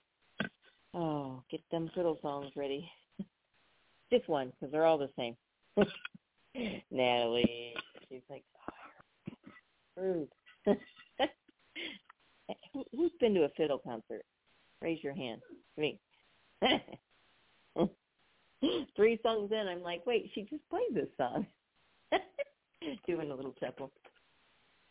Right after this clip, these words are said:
<laughs> Oh, yeah, it was like this.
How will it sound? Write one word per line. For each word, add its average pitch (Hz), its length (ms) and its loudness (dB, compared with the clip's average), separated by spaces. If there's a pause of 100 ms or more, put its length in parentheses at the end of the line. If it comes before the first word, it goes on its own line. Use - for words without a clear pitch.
(800)
<laughs> 180 500 -6 (880)
Oh, 170 80 4
yeah, 175 140 8
it - 40 2
was 139 80 -4
like 147 140 0
this. 131 160 -2